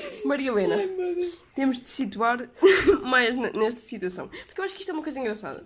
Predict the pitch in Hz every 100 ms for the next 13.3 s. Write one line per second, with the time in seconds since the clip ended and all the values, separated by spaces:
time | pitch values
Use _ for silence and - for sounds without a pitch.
0 | - - 196 208 240 226 196 - 226 240
1 | 208 - - 208 196 185 - - 175 -
2 | - - 240 214 233 - 233 - 262 247
3 | 240 196 233 220 214 - - - 208 202
4 | 202 196 196 196 208 196 202 - - 214
5 | 196 - 240 233 285 - - - - 214
6 | 233 240 - 254 240 233 - - 392 -
7 | 302 311 349 302 - - 294 277 269 494
8 | - 262 277 262 240 247 220 233 247 233
9 | 220 214 - - 294 247 302 403 - -
10 | 370 - 440 392 - - - 440 523 440
11 | - - - - - 233 294 285 277 285
12 | 277 285 285 294 - 294 285 - 277 269
13 | 226 220